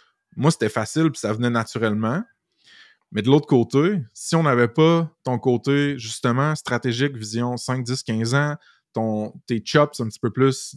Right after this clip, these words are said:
de planif, puis de, de finance, de, d'être capable de modéliser un peu les choses, puis de, d'avoir une sécurité dans comme les chiffres, puis le calcul de la chose, euh, moi, tu sais, j'aurais, je, je pourrais pas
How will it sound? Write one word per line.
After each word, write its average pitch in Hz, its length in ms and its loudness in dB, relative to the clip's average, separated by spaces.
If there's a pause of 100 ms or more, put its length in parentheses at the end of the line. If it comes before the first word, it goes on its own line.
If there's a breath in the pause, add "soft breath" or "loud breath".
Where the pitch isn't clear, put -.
de 113 180 -2
planif, 120 760 0
puis 123 100 -8
de, 113 140 0
de 123 140 -4
finance, 139 800 -4
de, 110 320 -2
d'être 113 140 -4
capable 139 320 2
de 127 40 4
modéliser 120 440 0
un 135 100 0
peu 143 100 -4
les 127 160 0
choses, 139 380 0
puis 117 260 -6 (640 soft breath)
de, 117 140 0
d'avoir 113 420 0
une 123 100 -2
sécurité 147 640 -2
dans 120 200 0
comme 120 400 -4 (100)
les 113 200 -2
chiffres, - 440 -4
puis 117 80 -6
le 104 60 -4
calcul 143 640 2
de 120 80 0
la 107 160 0
chose, 131 500 -4 (680)
euh, 104 640 -6
moi, 113 240 0
tu 127 140 -4
sais, - 20 0
j'aurais, 104 300 0 (220)
je, - 540 -12 (180)
je - 80 -20
pourrais 123 200 4
pas 139 540 2